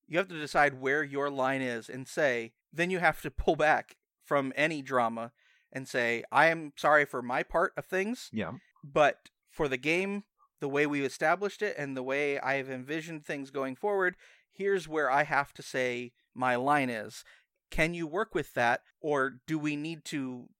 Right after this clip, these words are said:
Speaker 1: discuss either a new game, which can meet whatever your needs are,
Speaker 2: Yeah.
Speaker 1: or discuss parting ways, possibly? And I think it's not an ultimatum,
Speaker 2: No, no.
Speaker 1: because an ultimatum would be, you know, "Do it my way or you're out." It's more a,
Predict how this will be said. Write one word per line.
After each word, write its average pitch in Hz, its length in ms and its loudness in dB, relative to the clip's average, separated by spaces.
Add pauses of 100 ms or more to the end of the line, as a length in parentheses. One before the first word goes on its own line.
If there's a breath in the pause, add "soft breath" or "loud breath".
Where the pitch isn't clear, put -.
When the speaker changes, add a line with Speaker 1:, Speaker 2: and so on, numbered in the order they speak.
(120)
Speaker 1:
discuss 139 500 -4
either 127 280 -4
a 117 60 -2
new 156 280 -4
game, 135 440 -2 (360)
which - 180 -6
can 139 200 -4
meet 160 260 -6
whatever 131 380 -4
your 127 240 -2
needs 139 340 -6
are, 113 280 0 (200 soft breath)
Speaker 2:
Yeah. 101 200 -6
Speaker 1:
or 127 380 0
discuss - 360 -4
parting 139 320 -2
ways, 147 300 -4
possibly? 120 600 -8 (200)
And 151 160 0
I 151 80 0
think 233 240 -6 (460)
it's - 180 -10
not 208 220 0 (140)
an 156 140 -6
ultimatum, 156 760 -2 (200)
Speaker 2:
No, 101 420 -4
no. 110 120 -8
Speaker 1:
because 160 180 -2
an 156 100 -8
ultimatum 180 440 4
would 139 180 -2
be, 131 280 -4
you 135 100 -8
know, 117 100 -4
"Do 196 240 2
it 160 80 6
my 156 220 4
way 127 260 0
or 123 140 -6
you're 120 180 -8
out." 127 300 4 (340 soft breath)
It's - 260 -4
more 180 380 0
a, 131 300 0